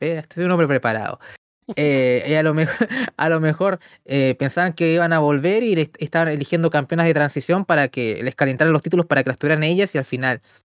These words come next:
tal vez las charlas no han fructiferado y quieran darle los títulos ahora sí a Io y, y Dakota. Veremos si tengo, tengo razón yo o tienes razón tú, Alessandro. Em, con respecto al combate me duele porque, bueno, es, es Toxic Attraction acá, la, la,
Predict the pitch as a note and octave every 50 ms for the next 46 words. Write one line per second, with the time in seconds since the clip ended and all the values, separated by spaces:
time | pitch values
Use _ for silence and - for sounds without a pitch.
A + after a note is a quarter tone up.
0 | _ _ _ _ - - C#3+ C#3 D#3 D#3 C#3+ B2+ - E3+ D#3+ D#3 C#3 B2 D3+ D3
1 | D3+ C#3+ - - - - - _ _ - - D3+ - - D#3+ - D#3+ D3+ D3+ D#3+
2 | F3+ G3 F#3 - F3 E3+ E3 D3+ D#3+ D#3+ D#3 C#3+ C3+ - E3 E3+ D#3 D3+ C3+ D3+
3 | D#3 D3+ - - - E3+ D3 - - - - - _ _ _ - C3 C3+ C#3 D3+
4 | D#3+ E3 E3 D#3+ D3+ D3 C#3 C3 B2+ B2 A#2+ A#2 - - C3 C3+ C#3 C#3 - A3+
5 | B3+ - C#4+ D4+ - - F#3+ F#3+ G3+ G#3+ G#3+ F3+ F#3 G3+ G#3 G#3 G#3 A3 G#3+ -
6 | E3 - G3+ F#3+ F#3+ F3+ F3 E3 - G3+ G3+ G3 F#3 F3 G3+ A3 A3+ G#3+ G3 G3
7 | F#3+ F#3 E3 D3 - E3+ E3 D#3+ - E3 D#3 D#3+ D#3+ - E3+ E3+ - - _ _
8 | - - - - - - _ _ _ _ - E3+ F#3 G3 G3 G3+ G3 G3 F#3+ E3+
9 | - G3 F3+ F3+ - C4 - F3+ - A3+ G#3 B3 - C#4 B3 F3+ D3+ C3 C#3+ C#3+
10 | D3+ D3+ D3+ D#3 E3+ E3 E3 C#3+ - - C#3+ C3+ C3+ D3 D3+ D#3 E3 E3 D#3+ D#3
11 | D#3+ D#3 D3+ - D#3+ - - F3 E3+ D#3 D3+ D3 - D#3 D#3+ D#3 - - E3+ D3+
12 | D3 C#3 - - D3 D#3 D3+ D3 C#3+ A2+ C#3 C#3+ C3